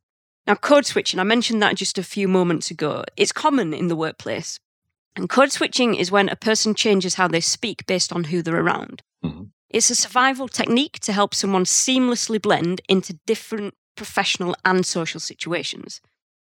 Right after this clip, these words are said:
Speaker 1: Now, when people are able to bring their whole self to work, they communicate and collaborate more effectively, and a culture of curiosity and creativity is cultivated. So let me just finish off here by talking to you about what happens when you don't have an environment where people feel safe to bring their true self to work.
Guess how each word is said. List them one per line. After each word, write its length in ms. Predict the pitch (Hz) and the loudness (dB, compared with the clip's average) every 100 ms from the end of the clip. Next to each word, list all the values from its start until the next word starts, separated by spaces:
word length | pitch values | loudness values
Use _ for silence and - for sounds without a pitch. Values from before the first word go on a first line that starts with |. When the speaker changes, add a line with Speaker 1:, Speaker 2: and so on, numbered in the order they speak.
| _ _ - | _ _ 0
Speaker 1:
Now, 180 | 254 247 | 2 2
when 320 | 240 330 370 | 2 2 2
people 460 | 370 370 359 339 | 0 0 0 0
are 120 | 233 277 | 2 4
able 180 | 254 247 | 2 -2
to 120 | 226 | -8
bring 300 | 233 262 247 | 0 2 2
their 120 | 220 | 0
whole 200 | 196 202 | 0 -2
self 300 | - 202 - | 0 -2 -4
to 100 | 208 | -6
work, 300 | 214 180 - | 2 2 2
they 120 | 202 | -4
communicate 640 | 196 226 240 269 - 262 - | -2 0 2 0 0 0 0
and 100 | 247 | -4
collaborate 420 | 233 202 190 185 | -2 0 0 2
more 180 | 180 170 | 2 0
effectively, 800 | - - - 180 - 123 170 - | 0 -2 -2 -10 -8 -10 -10 -6
and 80 | 190 | -6
a 40 | |
culture 420 | - 262 - 269 | -2 -2 0 -4
of 140 | 196 - | -4 -6
curiosity 720 | 240 214 202 165 170 - 165 | -2 2 2 0 -10 -6 -6
and 160 | 175 165 | -6 -6
creativity 720 | 175 170 - 240 202 - - - | -6 -4 -2 -2 -4 -8 -16 0
is 220 | 196 180 | 2 2
cultivated. 760 | - 180 175 165 - - - - _ _ _ _ - | -2 -12 -14 -12 -10 -12 -16 -20 _ _ _ _ -10
So 120 | 254 | 0
let 140 | 311 | 2
me 80 | 330 | 2
just 200 | 359 - | 0 -2
finish 280 | - 302 - | 0 2 2
off 180 | 254 - | 0 0
here 180 | 254 - | -4 2
by 220 | 208 190 | 2 2
talking 440 | - 226 226 220 | 0 -2 2 0
to 140 | - 214 | 0 0
you 220 | 202 196 | 2 2
about 300 | - 185 180 | 0 0 0
what 160 | 185 - | 0 -2
happens 340 | 196 196 175 | -4 -2 0
when 120 | 185 | 2
you 100 | 190 | 2
don't 400 | 170 208 233 254 | 0 0 2 2
have 240 | - 196 180 | 0 -2 0
an 80 | 170 | 0
environment 600 | 165 165 160 107 113 - | 2 0 -2 -6 -8 -8
where 140 | 180 170 | -8 -8
people 320 | 196 - 175 | -8 -12 -12
feel 180 | - 175 | -10 -6
safe 300 | - 180 - | -2 -4 -4
to 80 | 160 | -4
bring 200 | 165 165 | 0 0
their 120 | 160 | -4
true 200 | - 165 | -6 -6
self 260 | - 135 - | -6 -10 -10
to 100 | 165 | -12
work. 280 | - - | -12 -16